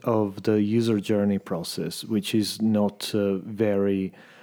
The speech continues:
uh, known, is the fact that it doesn't only involve the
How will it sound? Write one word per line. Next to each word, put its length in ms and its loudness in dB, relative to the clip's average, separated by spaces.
uh, 180 -2
known, 840 4
is 320 2
the 80 2
fact 280 -4
that 200 -2
it 180 -6
doesn't 500 2
only 640 2
involve 760 0
the 460 0